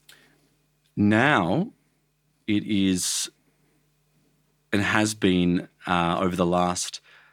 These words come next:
while. I mean, and it's been a rough six months because I, um, uh,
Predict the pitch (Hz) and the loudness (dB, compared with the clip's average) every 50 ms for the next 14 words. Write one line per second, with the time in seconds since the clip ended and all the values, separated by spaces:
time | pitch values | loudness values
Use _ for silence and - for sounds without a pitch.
0 | _ _ _ - 92 92 95 98 113 127 123 104 - - 117 104 101 104 104 - | _ _ _ -8 -2 0 0 2 2 2 0 0 0 -2 -2 -2 0 -2 -2 -2
1 | - - 110 117 120 120 - - 110 101 95 - - 87 95 92 85 78 123 - | -2 -4 -2 -2 -4 -6 -4 -2 -2 -2 -2 -4 -6 -6 -6 -8 -8 -6 -6 -4
2 | - 160 160 - - - - 101 - - 110 107 - - - - 92 104 95 104 | -4 -4 -4 -4 -4 -4 -4 -6 -4 -2 -2 -2 -2 -4 -8 -6 -6 -4 -4 -2
3 | - 101 104 107 104 101 98 95 92 92 90 82 - - - - - - - - | 0 0 0 0 2 2 2 2 2 0 -2 -4 -6 -14 -20 -20 -20 -20 -20 -20
4 | - _ _ - 90 87 87 87 87 85 85 85 85 85 85 82 80 - | -20 _ _ -2 0 2 2 2 2 2 2 2 2 0 0 -2 -4 -6